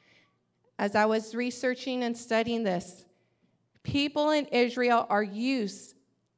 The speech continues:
to living in conflict. They are surrounded by enemies.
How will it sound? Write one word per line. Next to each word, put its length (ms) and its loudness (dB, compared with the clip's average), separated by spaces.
to 160 -2
living 460 -2
in 120 -6
conflict. 840 -6
They 160 10
are 100 8
surrounded 720 6
by 280 4
enemies. 600 2